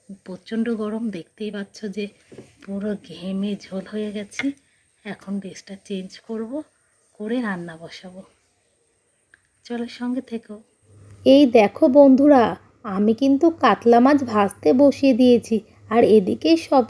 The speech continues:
কিছু কেটে নিয়েছি। যেহেতু বাড়িতে কারেন্ট নেই, তাই আজকে কাটা মশলাতেই রান্না করব। আর রান্না করতে করতে দেখো এদিকে বাইরের অবস্থা কি,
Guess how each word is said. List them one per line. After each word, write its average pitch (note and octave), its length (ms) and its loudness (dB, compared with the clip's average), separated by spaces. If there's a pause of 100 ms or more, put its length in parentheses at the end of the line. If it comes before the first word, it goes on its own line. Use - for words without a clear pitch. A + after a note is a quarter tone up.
কিছু C4+ 320 -2
কেটে C4 300 4
নিয়েছি। A#3+ 520 4 (360)
যেহেতু A3 540 2
বাড়িতে D4+ 420 4
কারেন্ট C4 440 2 (120)
নেই, C#4+ 220 2 (380)
তাই C4+ 220 4
আজকে G#3+ 420 0
কাটা A#3+ 440 0
মশলাতেই A#3+ 640 4
রান্না F#3+ 320 0
করব। F#3 360 -4 (320)
আর B3 200 4
রান্না G3 360 2
করতে D4 360 -2
করতে D#4+ 380 0
দেখো B3+ 320 2
এদিকে B3 440 2
বাইরের A3+ 400 2
অবস্থা A3 500 0
কি, A3+ 260 -4